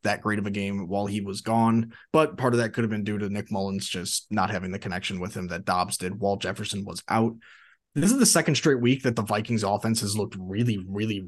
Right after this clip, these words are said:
really bad against teams that you might not think are just gonna stuff you on defense. The Raiders and Bears are not known for having a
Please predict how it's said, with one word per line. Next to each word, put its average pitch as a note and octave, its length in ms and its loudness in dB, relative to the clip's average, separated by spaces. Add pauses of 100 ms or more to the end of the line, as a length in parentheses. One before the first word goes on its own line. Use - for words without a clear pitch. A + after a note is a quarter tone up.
really G2 260 -6
bad G2+ 540 0 (420)
against - 540 0
teams G#2+ 280 2
that G2+ 160 2
you G2+ 140 -2
might F#2+ 220 -2
not G2 200 -4
think G2+ 260 -4
are F#2+ 100 0
just F#2+ 220 -2
gonna F#2 240 -2 (1040)
stuff - 440 0
you A2+ 160 4
on F#2+ 120 0
defense. G#2+ 440 0
The A2+ 100 0
Raiders B2+ 260 4
and A2 100 2
Bears A2 220 2
are G2 60 -2
not G2+ 280 0
known G2+ 340 -2
for G#2 160 -6
having G2+ 300 -2
a F2+ 80 -8